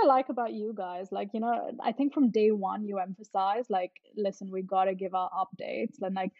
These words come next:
remi-, remember, like, even those little notes that you give, like, whenever someone makes a donation, and then you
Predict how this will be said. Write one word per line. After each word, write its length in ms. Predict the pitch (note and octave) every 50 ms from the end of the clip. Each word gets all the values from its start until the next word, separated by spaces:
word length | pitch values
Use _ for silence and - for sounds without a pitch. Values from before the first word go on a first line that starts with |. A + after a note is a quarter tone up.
| _ _ _ _ _ - A#3
remi-, 520 | B3 A#3+ B3 A#3+ A#3 A#3+ A#3+ A#3+ A#3 G#3+
remember, 360 | A3 A#3+ A#3 A#3 A#3+ B3 C#4
like, 220 | C4+ B3 A3+ G#3+ -
even 260 | - A#3+ A#3 G#3+ B3 A#3+
those 200 | A#3 A3+ G#3 G#3+
little 220 | G#3+ G#3+ A3 G#3+
notes 500 | G#3+ G#3 F#3+ F#3 F#3 G3 A3+ A#3 _ - -
that 120 | G#3+ F#3+
you 160 | G3+ G#3 F#3+
give, 340 | F#3+ F#3 F#3+ F#3 F#3 G#3 B3 A#3+
like, 160 | A3 G3+ G3 -
whenever 340 | F#3+ G3 F#3+ F#3+ F#3 F#3
someone 300 | G3 - G3+ G3 F#3 F#3
makes 240 | F#3+ F#3 F#3 - -
a 60 | F#3+
donation, 760 | F3+ F#3 F3+ F3+ F3+ F3 F3+ F3+ - - G3 G3+ A3 B3+ C4+ _ _ _ _ _ _ _ _ _ _ _ -
and 140 | G#3 G#3 G3+
then 160 | G3 G3 G3+
you 520 | G3 G3 G3 G3 G3 G3 G3 - - G#3+